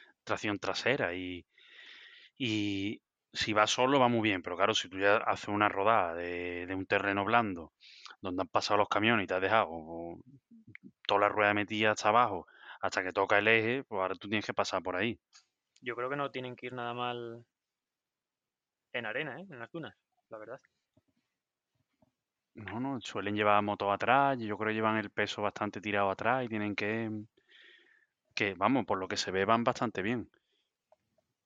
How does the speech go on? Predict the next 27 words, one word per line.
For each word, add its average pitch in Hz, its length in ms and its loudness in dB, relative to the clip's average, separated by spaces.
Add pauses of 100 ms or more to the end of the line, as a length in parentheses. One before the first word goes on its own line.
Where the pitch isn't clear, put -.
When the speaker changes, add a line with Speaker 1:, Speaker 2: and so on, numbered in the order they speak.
(340)
Speaker 1:
Y 120 60 -4
con 98 180 -6
ciento 92 240 -6
setenta 98 400 -4
caballos, 95 320 -2
pues 104 100 -2
claro, 101 240 -2
tienes 92 220 -6
que, 90 460 -8 (1300)
tiene 92 240 -8
que, 95 260 -8 (160)
y 98 200 -8
eso 98 200 -6
con 98 380 -6
alegría. 95 460 -6 (1040)
Speaker 2:
Bueno, 117 200 -8
hay 120 120 -6
una 123 140 -6
categoría 127 420 -4
de 123 60 -4
la 120 100 -4
que 120 80 -12
no 123 80 -8
hemos 117 180 -14
hablado, 117 360 -10
los 107 160 -16
quads. 131 320 -8